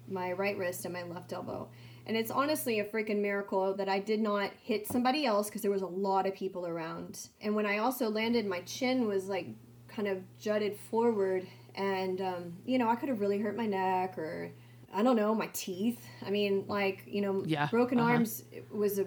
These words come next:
Speaker 1: brutal thing, but it really could have been way worse. Um,
Speaker 2: Yeah.
Speaker 1: you know, that was, that was kind of an ass kicker.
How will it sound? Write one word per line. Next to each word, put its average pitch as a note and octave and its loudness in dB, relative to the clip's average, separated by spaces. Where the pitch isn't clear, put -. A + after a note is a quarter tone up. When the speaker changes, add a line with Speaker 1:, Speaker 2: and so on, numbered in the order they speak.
Speaker 1:
brutal G#3+ 2
thing, G#3+ 0
but F#3 0
it G#3+ -2
really A3 2
could F#3+ -4
have F3+ -4
been D3+ -6
way C3 -4
worse. - -12
Um, A#2+ -8
Speaker 2:
Yeah. - -2
Speaker 1:
you A#3 0
know, A3+ 4
that A#3+ 4
was, A#3 0
that C#4 2
was D4+ 2
kind C4+ 2
of A3 2
an G#3 2
ass G3 2
kicker. F3+ -4